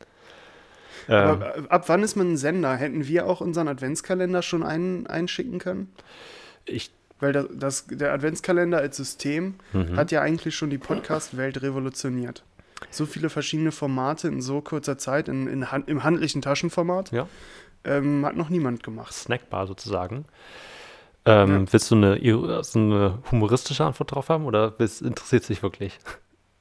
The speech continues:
Speaker 1: Äh, beides.
Speaker 2: <laughs> Verdammt. Ich kann beides nicht. Jetzt verliere ich zweimal. Ähm, ich glaube, ein Sender wäre zum Beispiel, wenn wir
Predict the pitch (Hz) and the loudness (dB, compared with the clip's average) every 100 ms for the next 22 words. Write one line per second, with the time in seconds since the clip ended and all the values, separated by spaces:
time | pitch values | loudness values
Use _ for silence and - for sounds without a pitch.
0 | _ _ _ _ _ _ _ _ _ _ | _ _ _ _ _ _ _ _ _ _
1 | _ _ _ - 151 143 123 127 143 185 | _ _ _ -6 -2 -2 0 2 2 2
2 | - - - 113 - - - 151 147 - | -4 -8 -6 -6 -6 -8 -2 0 0 -2
3 | - - - - - - - - 127 113 | -14 -20 -20 -20 -20 -20 -4 2 6 6
4 | 110 - 98 - _ - - - - - | 6 0 -6 -8 _ -18 -16 -18 -20 -20
5 | - _ - - - - - - - 117 | -20 _ -20 -18 -14 -12 -12 -2 2 2
6 | 156 120 151 - 101 - - 110 101 95 | 4 4 6 6 6 4 2 2 2 0
7 | 101 - - - - - 113 98 92 87 | -2 -8 -18 -18 -16 0 8 8 8 4
8 | 85 87 104 - 110 113 104 98 104 110 | -2 -2 -4 6 8 8 4 6 4 6
9 | 107 92 95 95 - 98 - 107 98 95 | 4 4 2 2 4 2 4 0 2 0
10 | 92 95 90 90 92 92 | 0 0 0 -2 -4 -6